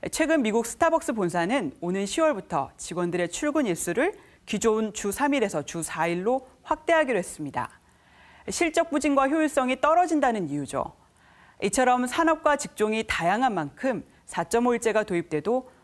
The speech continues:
똑같이 적용되는 것은 현실적으로 어렵기 때문에 사회적 합의와 조율이 꼭 필요해 보입니다.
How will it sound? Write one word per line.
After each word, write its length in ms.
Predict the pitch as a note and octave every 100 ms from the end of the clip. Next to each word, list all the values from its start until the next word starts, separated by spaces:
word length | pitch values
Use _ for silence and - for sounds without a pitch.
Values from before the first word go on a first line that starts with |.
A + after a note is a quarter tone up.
| _
똑같이 400 | D4 E4 D4+ D#4
적용되는 640 | - F3+ G#3+ C4 C4 B3
것은 400 | F3 D#3 A3+ B3+
현실적으로 640 | - D4+ D#4+ - F#3+ F#3+ A3
어렵기 360 | E3 G3+ G#3+
때문에 500 | - D3 C#3+ F#3 - - - _
사회적 540 | - B3+ B3 A#3 G3+ -
합의와 360 | D4+ C#4+ C#4+
조율이 420 | C#4 F#3 D3+ E3+ A#2+
꼭 220 | C4 -
필요해 280 | D#4 D#4+ B3+
보입니다. 480 | E3+ C3+ B2 -